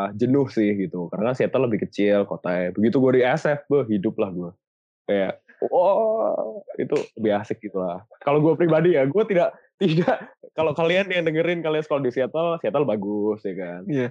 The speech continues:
Speaker 2: Buat kalian yang mau haters-haters, nanti di
Speaker 1: <laughs>
Speaker 2: akhir
Speaker 1: Iya kan?
Speaker 2: segmen ka-, kita
Speaker 1: Kita
Speaker 2: kasih
Speaker 1: lihat
Speaker 2: tahu.
Speaker 1: Nanti, oh, gitu.
Speaker 2: Bisa di D M aja di Instagramnya langsung ya.
Speaker 1: <laughs>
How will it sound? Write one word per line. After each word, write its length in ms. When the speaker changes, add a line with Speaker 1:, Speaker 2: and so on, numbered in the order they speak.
Speaker 2:
Buat 180
kalian 460
yang 160
mau 420
haters-haters, 880
nanti 400
di 220
Speaker 1:
<laughs> 0
Speaker 2:
akhir 240
Speaker 1:
Iya 20
kan? 240
Speaker 2:
segmen 200
ka-, 180
kita 160
Speaker 1:
Kita 80
Speaker 2:
kasih 240
Speaker 1:
lihat 80
Speaker 2:
tahu. 180
Speaker 1:
Nanti, 340
oh, 180
gitu. 220
Speaker 2:
Bisa 320
di 360
D 200
M 160
aja 240
di 160
Instagramnya 560
langsung 320
ya. 160
Speaker 1:
<laughs> 40